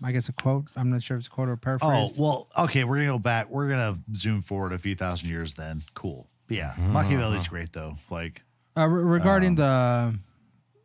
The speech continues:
Speaker 1: the way, uh, Jehovah or the custodial gods are manipulating humans.
Speaker 2: playing people against each other.
Speaker 1: Yeah.
Speaker 2: Yeah, right.
Speaker 1: Okay, so it says, The way to set out, set about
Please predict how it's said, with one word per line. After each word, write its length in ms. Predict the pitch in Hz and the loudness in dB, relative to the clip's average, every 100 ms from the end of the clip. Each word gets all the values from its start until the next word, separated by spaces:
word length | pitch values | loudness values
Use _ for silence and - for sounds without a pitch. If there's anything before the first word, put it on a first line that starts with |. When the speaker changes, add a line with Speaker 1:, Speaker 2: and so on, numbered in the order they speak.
| _ _ 143 | _ _ -6
Speaker 1:
the 40 | 135 | -2
way, 300 | 139 143 139 | 0 2 0
uh, 100 | 131 | 0
Jehovah 840 | 127 143 120 135 127 127 123 113 | -2 0 4 4 4 4 2 2
or 120 | 131 127 | 2 2
the 80 | |
custodial 460 | 127 123 139 131 123 | 0 0 2 2 2
gods 340 | 127 123 123 | 2 0 0
are 300 | 120 127 123 - - - - | 0 0 0 -4 -12 -10 2
manipulating 580 | 139 143 135 127 123 113 | 4 4 2 0 0 2
humans. 260 | 131 127 | 2 2
Speaker 2:
playing 200 | 143 151 | 4 4
people 260 | 139 135 120 | 4 2 2
against 260 | 113 110 - | 2 0 0
each 80 | |
other. 180 | 107 95 | 0 0
Speaker 1:
Yeah. 100 | 120 | 2
Speaker 2:
Yeah, 240 | 170 101 78 - _ 110 | 2 0 -4 -14 _ -10
right. 180 | 139 135 | -4 0
Speaker 1:
Okay, 160 | 151 147 | 2 2
so 160 | 175 | 2
it 40 | 151 | 2
says, 220 | 180 151 | 2 2
The 80 | 156 | 2
way 280 | 175 196 196 | 2 2 2
to 120 | 190 | 0
set 260 | - 175 139 | 2 2 4
out, 420 | 139 143 110 147 | 4 2 -4 -6
set 160 | - 160 | 0 0
about 380 | 135 131 131 | 4 2 2